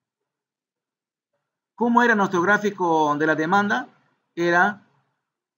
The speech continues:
de izquierda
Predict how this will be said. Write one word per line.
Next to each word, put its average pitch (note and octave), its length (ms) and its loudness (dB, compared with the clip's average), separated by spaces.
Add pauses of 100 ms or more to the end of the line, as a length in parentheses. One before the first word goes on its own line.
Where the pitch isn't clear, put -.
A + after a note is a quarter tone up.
(1700)
de D3 160 -2
izquierda F3+ 720 -2